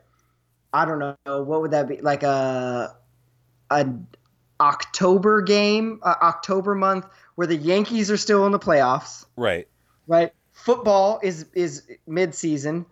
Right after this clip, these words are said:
Speaker 1: basketball starting, and so all of a sudden you got the, the Yankees playing probably, you know, one of the, one of the New York football teams, which is technically down in Jersey, but you get the point.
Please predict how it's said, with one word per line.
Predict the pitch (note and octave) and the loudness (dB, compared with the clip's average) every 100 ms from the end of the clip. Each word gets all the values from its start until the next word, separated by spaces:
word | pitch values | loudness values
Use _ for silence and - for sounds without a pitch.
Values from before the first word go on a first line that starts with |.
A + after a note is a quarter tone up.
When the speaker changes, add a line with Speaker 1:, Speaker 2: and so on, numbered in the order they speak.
| _ - | _ -2
Speaker 1:
basketball | E3+ G#3+ G#3+ F#3+ D#3+ D3+ | 0 0 0 -2 0 0
starting, | D3+ - C#3+ C3+ C#3+ D#3+ _ _ _ _ - | -2 -2 0 0 -4 -10 _ _ _ _ -6
and | F3 | -2
so | - F3+ E3+ D#3+ - _ | 2 2 2 -4 -14 _
all | F3+ A3 | 2 2
of | A3 | 0
a | G3+ | -2
sudden | G#3 F#3+ F#3 | 2 0 0
you | D#3+ E3 | -8 0
got | E3+ D#3 - - _ | 2 2 0 -16 _
the, | C#3+ E3+ D#3+ C#3+ | -4 -2 -2 -4
the | D#3 | -4
Yankees | D#3 G#3+ G#3 G3+ - | 0 0 2 -2 -2
playing | G#3 F3+ F3 E3+ E3 _ _ _ _ _ | 2 4 2 0 -4 _ _ _ _ _
probably, | - F#3+ G3 G3+ G3 F#3+ F3+ E3+ F3 | 0 2 4 2 2 0 -4 -8 -8
you | E3+ | -4
know, | E3 | -2
one | D3+ F#3 | 0 2
of | G3 E3 | 2 2
the, | F3+ E3+ D3+ | 2 2 0
one | D#3 F3+ | 0 0
of | F#3 | 0
the | F3+ | -2
New | F3+ | -2
York | F3 F#3 F3+ | 2 2 2
football | - F#3+ F3 | -2 0 0
teams, | D#3+ E3 D#3+ | 0 -4 -4
which | D3 | -8
is | C#3+ | -6
technically | - F#3 F3+ E3+ E3 | -2 0 -2 -2 0
down | E3 E3 | 2 2
in | D3+ C#3+ | 0 -4
Jersey, | C#3 E3 C3+ C3+ | 0 0 0 -4
but | B2+ C#3+ | -2 -2
you | D#3 | -2
get | D#3+ D3+ | -2 -4
the | - | -4
point. | C#3+ C#3+ | -4 -4